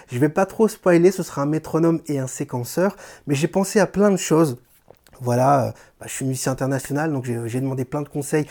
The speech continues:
à tous mes collègues internationaux. Qu'est-ce que vous aimeriez avoir ? Je vous ai posé aussi la question, qu'est-ce que vous aimeriez avoir comme, euh, fonctionnalité ? Et du coup, je vais faire un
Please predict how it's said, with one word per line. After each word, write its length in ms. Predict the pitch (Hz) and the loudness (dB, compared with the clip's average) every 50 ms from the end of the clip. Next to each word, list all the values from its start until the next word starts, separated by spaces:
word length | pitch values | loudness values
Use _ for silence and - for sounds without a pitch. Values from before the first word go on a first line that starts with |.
| - - - - - | -10 -20 -20 -16 -14
à 80 | 135 | -12
tous 120 | - - 165 | -8 -4 0
mes 120 | 165 165 | 0 0
collègues 360 | - - 160 160 160 160 151 - | 2 2 0 2 2 0 0 -4
internationaux. 640 | - 147 139 - 143 147 147 139 - - 147 160 165 | -8 -8 -4 -4 -2 -2 -2 -4 -4 -4 -4 -4 -4
Qu'est-ce 200 | 160 - 139 - | -4 -6 -8 -8
que 60 | - | -8
vous 200 | 147 139 131 135 | -8 -6 -4 -4
aimeriez 340 | 139 139 135 131 131 139 139 | -4 -4 -4 -2 -2 0 0
avoir ? 340 | 131 123 120 143 151 170 - - - - - - | 0 2 2 2 2 2 0 -2 -10 -20 -16 -12
Je 60 | 120 | -10
vous 160 | 120 120 139 | -6 -4 -4
ai 20 | |
posé 340 | 139 139 - 160 151 139 151 | -4 -2 -2 -2 0 0 -2
aussi 200 | 156 143 - 156 | -2 -2 -2 -4
la 80 | 151 139 | -4 -4
question, 300 | 135 143 135 - 165 151 | -4 -6 -6 -6 -6 -6
qu'est-ce 200 | - 160 143 - | -6 -8 -8 -8
que 60 | - | -8
vous 160 | 147 135 131 | -6 -4 -2
aimeriez 320 | 139 139 139 135 135 139 139 | -2 -2 -2 -2 -2 0 0
avoir 280 | 135 135 147 139 - - - - - - _ _ | -2 -2 -4 -6 -8 -12 -18 -20 -20 -20 _ _
comme, 420 | - 156 151 151 143 131 123 120 120 | -2 -2 0 0 0 0 -2 -4 -4
euh, 40 | 120 | -6
fonctionnalité ? 760 | 123 - 151 156 147 - 151 147 135 123 120 - - 175 196 - - - - - | -6 -6 -6 -6 -6 -4 -2 -2 -2 -2 -2 0 2 2 2 0 -4 -18 -10 -8
Et 80 | - | -6
du 120 | 143 160 180 | -6 -2 0
coup, 100 | - 240 | 0 2
je 60 | 202 | 2
vais 60 | 202 | 2
faire 280 | 190 - 196 196 185 175 | 2 4 4 4 6 6
un 360 | 170 165 160 160 156 160 | 6 6 6 6 4 2